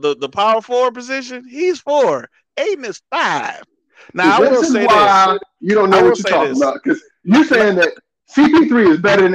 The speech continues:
Speaker 2: Aiden right now in their career, and that's just false. That's just absurd, man.
Speaker 1: It ain't absurd. Look, you, you see,
Speaker 2: Yeah,
Speaker 1: look at
Speaker 2: it
Speaker 1: the
Speaker 2: is.
Speaker 1: numbers.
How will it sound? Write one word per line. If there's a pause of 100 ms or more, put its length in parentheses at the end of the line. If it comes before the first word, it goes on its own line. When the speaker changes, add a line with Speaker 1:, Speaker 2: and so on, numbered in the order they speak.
(100)
Speaker 2:
Aiden
right
now
in
their
career,
and
that's
just
false.
That's
just
absurd,
man. (680)
Speaker 1:
It
ain't
absurd.
Look,
you,
you
see,
Speaker 2:
Yeah,
Speaker 1:
look
at
Speaker 2:
it
Speaker 1:
the
Speaker 2:
is.
Speaker 1:
numbers.